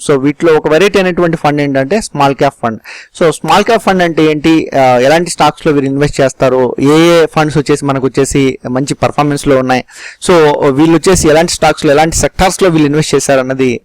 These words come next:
పూర్తిగా డీటెయిల్డ్‌గా మనం తెలుసుకుందాం. So, ఇక్కడ మనం వచ్చేసి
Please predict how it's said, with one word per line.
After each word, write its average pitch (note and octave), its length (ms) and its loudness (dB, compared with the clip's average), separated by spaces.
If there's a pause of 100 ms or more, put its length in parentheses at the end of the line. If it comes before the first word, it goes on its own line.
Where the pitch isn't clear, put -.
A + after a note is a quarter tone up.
(140)
పూర్తిగా D3+ 400 -2 (240)
డీటెయిల్డ్‌గా F3 640 2
మనం C3 240 -2
తెలుసుకుందాం. D3 580 -4 (440)
So, F3+ 160 4 (280)
ఇక్కడ D#3+ 520 0
మనం D3+ 200 -2
వచ్చేసి D3 540 0